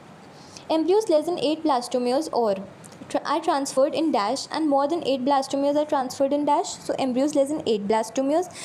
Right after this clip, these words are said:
is transferred in the fallopian tube and more than eight blastomeres are transported to the uterus.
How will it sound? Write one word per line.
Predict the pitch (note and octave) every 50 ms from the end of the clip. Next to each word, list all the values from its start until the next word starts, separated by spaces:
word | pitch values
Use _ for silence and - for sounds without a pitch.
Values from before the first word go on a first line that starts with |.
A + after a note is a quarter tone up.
| - - -
is | - D#4+ D#4+
transferred | - D#4+ D4 C#4 C#4 - D#4 D#4
in | D#4+ D#4
the | E4+ G#4 A4 -
fallopian | - - - - - C#4+ C4 A3 A3+ - G#3 G3+ G3+
tube | G3 G#3 G3 F#3+ -
and | B3+ C#4+ D4+
more | C#4+ B3+ B3 A#3+
than | A#3+ B3+ D#4 D4+ -
eight | D4+ D#4+ D#4+ D#4+ - - - - - - - - - - - - - -
blastomeres | - B3+ D4 - G3 - - D#4 - D#4 E4 D#4+ -
are | D4 D4+
transported | D4+ D#4 D4 C#4 C#4 - A3 A3+ - D4 D4
to | C#4+
the | C4+ F#4+ F#4+
uterus. | D4 B3+ G#3+ - - G3 - - - -